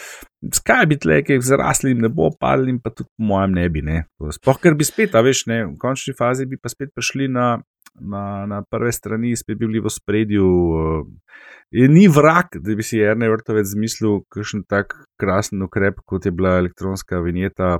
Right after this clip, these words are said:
pa, pa prepoved prehitevanja po, po, po, eh, levem pasu za tovornjake, ki sta zame še vedno dve najboljši odločitvi prejšnje vlade, ostalih se ne znam spomniti zdajle, ne.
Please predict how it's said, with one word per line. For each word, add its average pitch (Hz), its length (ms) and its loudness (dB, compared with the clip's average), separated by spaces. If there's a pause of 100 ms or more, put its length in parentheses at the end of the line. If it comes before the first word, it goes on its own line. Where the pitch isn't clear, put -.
pa, 82 360 -2
pa 80 320 -4 (400)
prepoved 90 480 -2
prehitevanja 87 680 -4
po, 78 320 -4 (840)
po, 82 180 -10
po, 82 180 -4
eh, 76 760 -4
levem 87 280 2
pasu 85 400 0
za 78 140 -8
tovornjake, 85 640 -2 (400)
ki 101 120 -8
sta 95 280 -2 (400)
zame 92 480 2
še - 180 -6
vedno 87 260 0
dve 82 380 -2
najboljši 80 580 -4 (220)
odločitvi 76 560 -10
prejšnje 78 340 -10
vlade, 73 300 -4
ostalih 73 340 -10
se - 220 -14
ne 69 80 -12 (160)
znam 69 260 -10
spomniti 58 460 -16
zdajle, 50 240 -14
ne. 50 100 -16